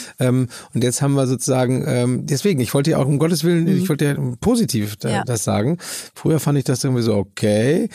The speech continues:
Speaker 1: Ähm, und heute, äh, finde ich's, also erstmal, das ist, natürlich ist das Einpacken irgendwie schön, aber wenn man dann sieht, wie es aufgerissen wird, ist es super nervend.
Speaker 2: Ja.
Speaker 1: Und das war, seit ein paar Jahren gibt's jetzt die Beutel.
Speaker 2: Ja, ich hab, äh, so, ähm,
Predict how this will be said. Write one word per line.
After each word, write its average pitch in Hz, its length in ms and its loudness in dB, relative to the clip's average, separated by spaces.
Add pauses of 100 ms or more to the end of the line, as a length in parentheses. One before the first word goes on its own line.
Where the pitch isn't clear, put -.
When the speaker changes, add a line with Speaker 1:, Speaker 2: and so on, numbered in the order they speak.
(320)
Speaker 1:
Ähm, 131 420 2
und 120 380 -2
heute, 135 520 2 (140)
äh, 131 160 0
finde 139 220 0
ich's, - 120 -4
also 131 200 -2
erstmal, 127 260 0
das 117 80 0
ist, 107 160 -6
natürlich 135 640 0
ist 139 80 0
das 123 140 -2
Einpacken 156 500 0
irgendwie 127 180 0
schön, 180 380 2
aber 135 260 0 (300)
wenn 120 100 0
man 127 100 2
dann 139 200 2
sieht, 143 240 -2
wie - 20 2
es - 120 -2
aufgerissen 110 580 0
wird, 120 240 0
ist 120 240 -2
es 110 100 -4
super 131 240 0
nervend. 107 400 0
Speaker 2:
Ja. 180 160 2 (280)
Speaker 1:
Und 123 280 0
das 123 220 0
war, 135 320 2
seit 139 360 -2 (120)
ein 113 40 -6
paar 120 200 4
Jahren 147 160 2
gibt's 151 220 0
jetzt 151 140 0
die 170 60 2
Beutel. 95 400 0 (360)
Speaker 2:
Ja, 160 280 2
ich 165 220 0
hab, - 200 -4
äh, 165 280 2
so, 156 420 0
ähm, 151 400 -2